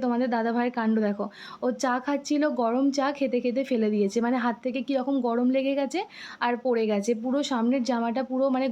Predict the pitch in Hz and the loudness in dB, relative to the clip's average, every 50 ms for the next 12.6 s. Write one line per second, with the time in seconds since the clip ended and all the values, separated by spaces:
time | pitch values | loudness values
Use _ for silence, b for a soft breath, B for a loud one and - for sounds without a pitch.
0 | 220 226 214 240 262 277 262 269 262 269 254 302 294 233 214 226 214 226 233 226 | 0 0 0 2 2 2 0 0 0 0 0 0 -2 -2 -2 -2 0 0 0 0
1 | 214 202 202 - 208 208 B B B B B B B - 247 254 254 254 240 247 | 0 -2 -2 -4 -6 -6 B B B B B B B -4 -2 0 2 2 2 2
2 | 269 277 285 277 277 269 277 262 262 262 247 247 247 247 247 233 254 254 247 247 | 2 4 4 2 2 2 2 2 2 4 4 4 4 2 2 2 0 0 -2 -2
3 | - 254 254 247 - 285 277 254 247 247 254 262 247 254 247 - - 262 254 262 | -4 -6 -6 -4 -2 0 0 2 2 2 0 0 0 0 -2 -2 -2 -2 0 0
4 | 262 254 254 247 247 247 262 277 226 240 226 220 233 240 233 262 269 262 247 277 | 0 0 0 0 0 0 0 0 -2 -2 -2 -2 -2 0 0 2 2 2 0 0
5 | 277 339 359 349 285 240 240 220 262 247 240 214 202 208 214 220 B B B B | 0 0 0 0 0 0 0 0 0 0 0 0 -2 -4 -6 -8 B B B B
6 | B B B B - 254 247 220 254 247 240 233 233 233 220 247 240 233 220 233 | B B B B -2 0 0 2 2 2 2 2 2 0 0 0 0 0 0 0
7 | 254 247 254 277 220 254 233 226 226 240 226 247 262 269 226 247 233 208 247 247 | 0 0 0 0 0 2 2 2 2 2 2 2 0 0 0 0 0 0 -2 -2
8 | 226 294 330 294 233 202 220 214 226 208 214 214 190 202 196 202 202 202 208 196 | 0 0 0 0 0 -2 -2 -2 -2 0 0 0 0 0 0 0 0 -2 -2 -2
9 | 202 190 196 196 196 233 240 - B B B B B B B B B B _ - | -2 -2 -2 -4 -4 -8 -12 -14 B B B B B B B B B B _ -6
10 | 254 254 254 254 254 254 254 262 277 302 294 294 269 247 277 285 247 233 254 254 | -4 -2 0 2 2 2 2 2 2 2 2 2 2 2 2 2 2 2 2 2
11 | - 285 277 262 254 277 285 269 254 247 262 277 262 262 254 240 240 226 254 240 | 2 2 0 0 0 0 0 2 2 2 2 2 2 0 0 0 0 0 0 0
12 | 240 262 254 262 247 240 - - 269 247 247 247 | 0 0 0 0 -2 -2 -2 0 0 2 2 2